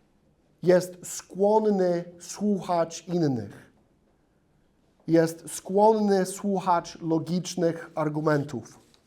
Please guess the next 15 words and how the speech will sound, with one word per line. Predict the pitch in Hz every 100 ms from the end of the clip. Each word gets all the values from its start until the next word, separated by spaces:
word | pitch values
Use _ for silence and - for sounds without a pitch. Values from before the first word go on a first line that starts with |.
| _ _ _ _ _ _ _ _ _ _
Mądry | 165 190 214 226 269
człowiek | 269 - 185 175 220 226 -
chętnie | 208 202 185 214 208 202
słucha | - 208 208 190 - 117 101 _ _ _ _ _ _ _ _ _ 190
i |
jest | 214 240 175
gotów | 185 180 180 233 262 -
zmienić | 165 170 185 170 185 185
zdanie. | 202 - 240 175 131 110 - _ _ _ _ _ _ _ _ _ - _ _ _ _ _ _ _ _ _
Istnieją | - 226 240 311 392 359
rzeczy | 220 208 233 220
objawione | 202 202 196 214 226 240
nam | 214 202
w | 170
Biblii, | 175 165 123 135 233